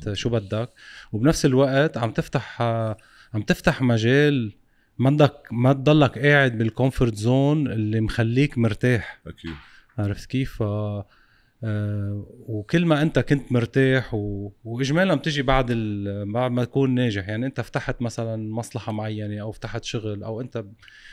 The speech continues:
Speaker 2: بالكارير اللي أنت فيه، خلص بتصير comfortable و you're doing good.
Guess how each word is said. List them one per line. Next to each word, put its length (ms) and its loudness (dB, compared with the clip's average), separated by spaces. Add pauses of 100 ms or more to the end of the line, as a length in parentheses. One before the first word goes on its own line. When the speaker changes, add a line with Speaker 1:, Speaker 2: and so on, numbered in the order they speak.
(100)
Speaker 2:
بالكارير 460 4
اللي 140 0
أنت 180 -2
فيه، 420 -6 (220)
خلص 300 0
بتصير 400 -4
comfortable 600 0 (340)
و 140 -4
you're 140 2
doing 320 4
good. 240 -2